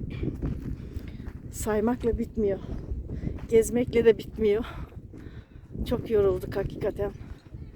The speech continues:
Şöyle sizlere buraları göstermek için bir hayli yol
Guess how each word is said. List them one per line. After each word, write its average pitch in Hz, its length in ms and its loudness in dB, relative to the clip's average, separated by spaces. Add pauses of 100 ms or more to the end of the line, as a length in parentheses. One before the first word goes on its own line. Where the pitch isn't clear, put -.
(560)
Şöyle 202 400 2 (440)
sizlere 196 440 -2
buraları 196 360 0
göstermek 190 500 -4
için - 220 -6 (1000)
bir 226 80 0
hayli 190 360 0 (1000)
yol 214 160 2